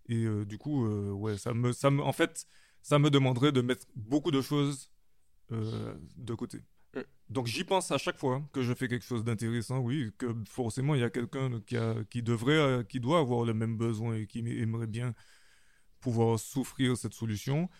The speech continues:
Speaker 1: Et je n'abandonne pas l'idée, euh, de vendre, euh,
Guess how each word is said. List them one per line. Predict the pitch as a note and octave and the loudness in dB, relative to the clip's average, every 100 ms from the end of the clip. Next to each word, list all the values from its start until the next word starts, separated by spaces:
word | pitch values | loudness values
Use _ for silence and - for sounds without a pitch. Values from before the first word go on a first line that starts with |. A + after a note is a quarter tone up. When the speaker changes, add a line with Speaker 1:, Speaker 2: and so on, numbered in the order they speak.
| _ | _
Speaker 1:
Et | C3 C3+ B2+ B2+ | 4 6 8 6
je | A2+ | 6
n'abandonne | D3 E3 C#3+ C3+ C3 - | 8 8 8 4 4 4
pas | D3 | 2
l'idée, | C3 A#2 A2+ D3 C#3 | 2 0 0 0 0
euh, | A#2 | -2
de | G#2+ A2 | -2 -4
vendre, | G#2 A#2+ C3 A2+ | -4 -2 -2 -2
euh, | A2 G#2 G#2 | -6 -8 -10